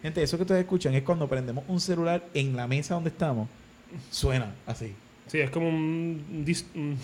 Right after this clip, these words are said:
Speaker 2: <laughs> disturbio en la
Speaker 1: Sí,
Speaker 2: fuerza.
Speaker 1: una cosa bien loca. Deja, pero tú, <laughs> deja que lo escuche, lo voy a escuchar.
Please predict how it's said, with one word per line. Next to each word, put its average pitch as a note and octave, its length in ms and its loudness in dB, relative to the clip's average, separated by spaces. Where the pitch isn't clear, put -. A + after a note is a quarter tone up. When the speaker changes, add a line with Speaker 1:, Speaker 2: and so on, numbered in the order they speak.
Speaker 2:
<laughs> E3 180 4
disturbio F#3 420 6
en F3+ 60 6
la F#3 80 8
Speaker 1:
Sí, F#3 60 2
Speaker 2:
fuerza. D3+ 260 4
Speaker 1:
una C3 360 -4
cosa F3 240 -6
bien G#3 240 -2
loca. D#3+ 480 -2
Deja, E3 140 4
pero A3 140 4
tú, E3 120 -4
<laughs> D3 40 -12
deja D#3 300 0
que F3+ 60 -4
lo G3 60 0
escuche, E3 260 -6
lo C3+ 60 0
voy A#2+ 60 0
a A#2 40 -4
escuchar. A#2+ 240 -10